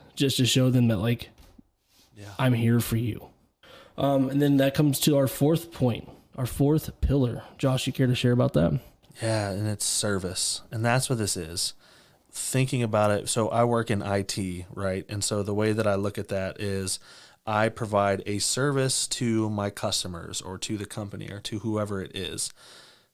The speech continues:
Speaker 2: It's the same mindset of being a foster parent. And I'll say being a parent in general and <laughs> being a decent human being.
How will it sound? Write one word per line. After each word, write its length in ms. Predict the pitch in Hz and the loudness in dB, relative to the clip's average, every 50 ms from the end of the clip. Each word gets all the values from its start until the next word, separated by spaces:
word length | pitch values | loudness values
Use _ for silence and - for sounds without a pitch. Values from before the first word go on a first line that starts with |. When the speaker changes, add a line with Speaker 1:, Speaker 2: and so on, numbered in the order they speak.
| _ _ _ _ - | _ _ _ _ -8
Speaker 2:
It's 180 | 127 117 - | -6 -6 -6
the 120 | - - 113 | -4 -4 -2
same 560 | - - - - 127 123 135 143 143 143 135 | -2 -2 -2 -2 0 0 2 2 2 2 2
mindset 720 | 123 117 113 107 104 104 107 107 101 - - - 101 101 | 0 0 0 0 0 0 0 -2 -2 -2 -2 0 -2 -2
of 220 | - 98 95 98 104 | -2 -6 -8 -8 -6
being 240 | 107 101 98 95 92 | -4 -4 -2 -4 -4
a 60 | 90 | -6
foster 400 | - - 92 90 90 - - - | -6 -6 -6 -4 -6 -8 -8 -10
parent. 420 | - - 95 90 - - - - _ _ _ _ _ _ _ _ _ | -12 -12 -12 -12 -12 -16 -18 -20 _ _ _ _ _ _ _ _ _
And 120 | - 123 117 | 0 2 4
I'll 80 | 123 | 4
say 200 | 127 - 131 113 | 4 4 4 2
being 320 | 107 104 123 127 127 120 110 | 4 4 4 4 4 4 2
a 60 | 101 | 0
parent 420 | - - - 117 107 107 107 - | -2 -4 -2 -2 0 0 0 -2
in 120 | 110 104 101 | -2 -4 -2
general 520 | - 104 95 98 98 104 107 107 110 113 - | 0 0 0 0 0 0 0 -2 -2 -4 -4
and 420 | 113 110 107 107 107 104 117 104 | -4 -2 -2 -2 -2 -4 -4 -4
<laughs> 40 | - | -2
being 220 | - 139 131 123 107 | 0 0 2 0 0
a 40 | |
decent 480 | 101 107 110 117 110 113 - 127 113 - | -2 -4 -6 -6 -4 -4 -4 -4 -6 -6
human 440 | - - - 123 110 107 104 98 95 | -8 -6 -4 -4 -2 -2 -4 -4 -4
being. 340 | 101 98 98 101 101 104 | -4 -4 -4 -4 -6 -8